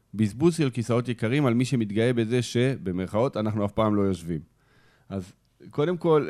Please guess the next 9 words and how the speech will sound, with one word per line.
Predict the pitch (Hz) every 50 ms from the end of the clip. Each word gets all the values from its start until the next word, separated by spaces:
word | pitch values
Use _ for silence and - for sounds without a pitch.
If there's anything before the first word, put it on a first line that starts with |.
| 117
זה | 120 107 113 117 113
באמת | 104 101 107 117 120 160 202 214 -
שבמדינות | - 156 143 127 117 123 127 123 123 120 120 120 117 117 113 107 87 - 82 104 110 107 107 107 113 123 147 147 147
אחרות, | 127 123 135 156 160 147 131
אני | 117 113 113
חושב | 113 - 135
שהייתי | 147 139 135 131 127
גם | 117 117 107
במשחק | 110 104 95 - 131